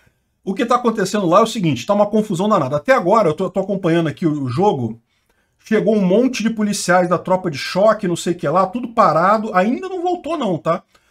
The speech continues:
Parou mais ou menos aos quatorze minutos do primeiro tempo, é, com essas confusões todas e tá tudo, todo mundo negociando lá, coisa e tal. Eles estão falando que vai haver uma... tá,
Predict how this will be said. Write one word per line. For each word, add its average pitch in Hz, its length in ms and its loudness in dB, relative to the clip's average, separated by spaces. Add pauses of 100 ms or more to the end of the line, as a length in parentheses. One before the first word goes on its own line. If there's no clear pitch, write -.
(200)
Parou 190 320 2
mais 214 180 2
ou 190 80 2
menos 185 220 0
aos 180 120 -4
quatorze 196 440 0
minutos 185 420 0
do 156 80 -4
primeiro 170 360 -2
tempo, 233 520 -4 (460)
é, 156 880 2 (160)
com 180 80 -2
essas 175 220 -4
confusões 165 600 -2
todas 233 420 2
e 214 60 -4
tá 214 120 0
tudo, 175 200 -6
todo 170 180 -4
mundo 185 160 -2
negociando 208 640 -2
lá, 196 200 0
coisa 208 220 -6
e 220 60 -6
tal. 208 340 0 (320)
Eles 208 220 0
estão 247 320 0
falando 220 520 0
que 202 200 -6
vai 208 240 6
haver 175 400 2
uma... 196 600 0
tá, - 240 -4